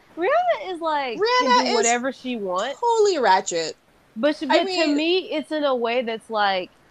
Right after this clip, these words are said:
Speaker 1: it doesn't matter what she does. It's just great. <laughs> Like,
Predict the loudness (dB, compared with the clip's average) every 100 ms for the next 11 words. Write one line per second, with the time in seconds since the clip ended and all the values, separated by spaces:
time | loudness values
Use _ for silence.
0 | _ _ _ _ _ 0 2 2 2 0
1 | 0 -2 -4 -6 -8 -10 -12 -6 -4 -2
2 | -6 -10 -6 -6 -6 -6 -6 -8 _ -20
3 | -12 -2 0 0 -6 -20 _ 2 6 6
4 | 4 -4